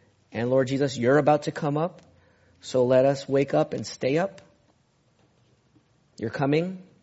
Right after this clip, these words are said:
Judgment is coming. Life is short. This world helps us snooze very quickly and easily.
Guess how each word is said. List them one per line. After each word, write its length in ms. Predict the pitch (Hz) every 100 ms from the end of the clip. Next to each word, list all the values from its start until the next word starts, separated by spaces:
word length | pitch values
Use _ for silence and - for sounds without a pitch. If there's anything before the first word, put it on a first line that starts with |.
| _ _ _ -
Judgment 400 | 135 135 143 131
is 160 | 135
coming. 480 | - 151 156 175 185 - _ _ _ -
Life 280 | 117 135 139
is 100 | 139
short. 540 | - 143 151 185 - - _ _ _ _ _ _ _ _ _ _ _
This 180 | - 113
world 500 | 127 139 143 143 143 143 - _ _ _ _
helps 280 | - 135 -
us 140 | 131
snooze 360 | - 135 147 117
very 340 | 107 117 143
quickly 440 | 131 - 135 143 143
and 100 | 135
easily. 440 | 131 131 139 151